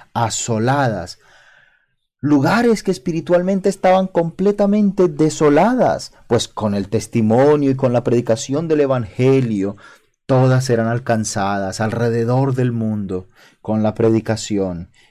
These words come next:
Y eso es lo que siempre debe a nosotros preocuparnos como iglesia, alcanzar a otros,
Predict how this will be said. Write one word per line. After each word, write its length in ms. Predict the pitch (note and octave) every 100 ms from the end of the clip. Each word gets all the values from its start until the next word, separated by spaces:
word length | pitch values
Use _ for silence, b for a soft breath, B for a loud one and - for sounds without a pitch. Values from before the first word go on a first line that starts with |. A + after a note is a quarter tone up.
| b
Y 120 | G2+
eso 240 | G2+ G#2+
es 120 | G#2+ A#2
lo 140 | A#2
que 180 | A2 G2+
siempre 600 | - - C#3 D3+ C3 A2+
debe 300 | G#2+ A2+ A2+
a 60 | A#2+
nosotros 500 | A2 - A2 A#2+ -
preocuparnos 720 | A#2+ A#2+ G#2+ D3 F#3 F3+ C3+
como 180 | B2 A2+
iglesia, 400 | G#2+ A2 G#2 A2+
alcanzar 800 | A2 A#2 A#2 A2+ - D3 E3 C#3+
a 100 | G#2+
otros, 520 | G2+ G#2 G#2 F#2+